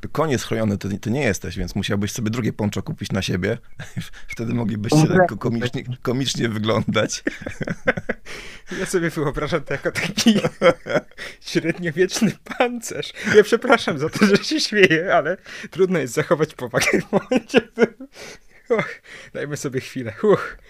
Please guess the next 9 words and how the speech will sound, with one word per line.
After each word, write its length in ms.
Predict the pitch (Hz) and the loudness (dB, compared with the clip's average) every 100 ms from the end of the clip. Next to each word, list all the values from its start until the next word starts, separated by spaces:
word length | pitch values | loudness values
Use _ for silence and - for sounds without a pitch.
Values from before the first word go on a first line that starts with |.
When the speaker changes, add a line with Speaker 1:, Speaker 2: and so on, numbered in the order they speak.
| - _ | -20 _
Speaker 3:
w 60 | _ | _
którym 220 | 160 175 | -8 -4
ktoś 200 | 170 165 | -4 -4
sprzedaje 460 | - - 127 131 131 | -4 -4 -2 -2 -2
produkt, 520 | - 131 143 - - | -2 0 0 -6 -14
który 260 | - 139 | -4 -2
ma 120 | 147 147 | 0 -2
chronić 440 | 160 160 - - | -2 -4 -8 -14
konia. 400 | - 208 202 | -8 -4 -2